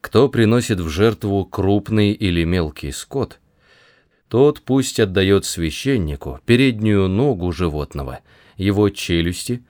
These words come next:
и желудок. Отдавай священнику первое зерно,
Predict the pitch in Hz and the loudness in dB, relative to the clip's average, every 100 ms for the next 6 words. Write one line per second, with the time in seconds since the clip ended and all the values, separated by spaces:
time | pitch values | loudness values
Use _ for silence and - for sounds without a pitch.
0 | _ _ 110 104 95 120 85 64 - - | _ _ 0 0 2 -2 -4 -8 -12 -18
1 | _ _ _ _ _ _ _ _ _ _ | _ _ _ _ _ _ _ _ _ _
2 | - 73 71 82 90 95 80 - 80 71 | -2 -2 0 2 4 4 2 -4 -6 -4
3 | 120 120 82 73 73 69 - 117 120 110 | -2 0 0 -4 -8 -10 2 4 4 4
4 | 110 104 92 78 80 76 90 101 71 | 4 4 2 0 -2 -2 0 -2 -2